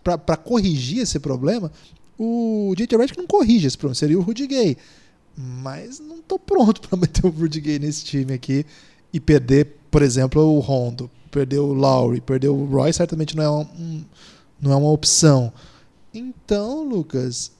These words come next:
ah, um, uma nota aqui desse draft, a gente vai falar mais disso lá no episódio fechado, é que se, se o Adam Morrison tivesse sido o jogador que a gente esperava que ele fosse, esse <laughs> draft ia ser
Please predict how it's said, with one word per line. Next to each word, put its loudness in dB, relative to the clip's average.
ah, -10
um, -14
uma 4
nota 4
aqui 0
desse 0
draft, 0
a 0
gente -2
vai 2
falar 4
mais 2
disso -4
lá -2
no -2
episódio -2
fechado, -2
é 2
que -4
se, 4
se 0
o 8
Adam 6
Morrison 8
tivesse 2
sido 0
o 2
jogador 0
que -6
a -4
gente -4
esperava -4
que -12
ele -6
fosse, -6
esse -6
<laughs> -
draft 4
ia 4
ser -2